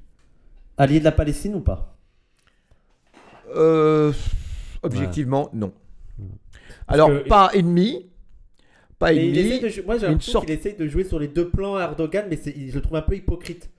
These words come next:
Speaker 2: Ah bah, moi,
Speaker 1: Tu vois,
Speaker 2: je
Speaker 1: qui se présente comme un grand ennemi d'Israël, alors que
Speaker 2: Euh, moi, je le mets au même niveau que les régimes arabes. C'est-à-dire que Erdogan, euh,
Speaker 1: Opportuniste.
Speaker 2: aujourd'hui, complètement opportuniste. Euh, non seulement opportuniste, mais en plus, euh, mais, mais, mais en plus, euh,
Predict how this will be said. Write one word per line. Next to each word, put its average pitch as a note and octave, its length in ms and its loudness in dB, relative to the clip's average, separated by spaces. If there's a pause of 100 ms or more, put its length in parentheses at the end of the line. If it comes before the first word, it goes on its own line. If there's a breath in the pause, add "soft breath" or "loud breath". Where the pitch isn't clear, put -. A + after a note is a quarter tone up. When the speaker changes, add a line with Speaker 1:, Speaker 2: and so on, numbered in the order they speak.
Speaker 2:
Ah A#2 60 -6
bah, A2 160 -2
moi, B2 120 -4
Speaker 1:
Tu - 40 -2
vois, E3 80 -2
Speaker 2:
je E3+ 40 -12
Speaker 1:
qui - 100 -8
se A2 60 -8
présente E3 340 -6
comme D3+ 140 -4
un C#3 80 -4
grand D#3 320 -4
ennemi D#3+ 320 -8
d'Israël, D3+ 380 -6
alors C3+ 240 -6
que D3 80 -10
Speaker 2:
Euh, G#2+ 1500 -14 (100)
moi, F3+ 220 6
je F#3 100 4
le F3 60 0
mets E3 60 4
au E3 40 2
même D3+ 160 0
niveau D3+ 220 0
que - 80 -6
les C3+ 40 2
régimes A#2 300 -2
arabes. B2 460 -4
C'est-à-dire C3 320 -2
que D3 100 0
Erdogan, C#3 680 4 (440 soft breath)
euh, A2 160 4
Speaker 1:
Opportuniste. G#2+ 440 -4
Speaker 2:
aujourd'hui, C3 460 0
complètement D#3+ 360 0
opportuniste. A#2+ 640 -4 (360 soft breath)
Euh, A#2+ 380 2
non E3 180 -2
seulement E3 260 2
opportuniste, C#3 580 -2
mais A#2 100 -2
en A#2+ 100 0
plus, C#3+ 360 -4 (340 soft breath)
euh, A2 840 0 (520)
mais, A2 160 -4
mais, A2+ 160 0
mais A#2+ 160 -2
en A#2+ 120 2
plus, - 340 -6
euh, G#2+ 100 -4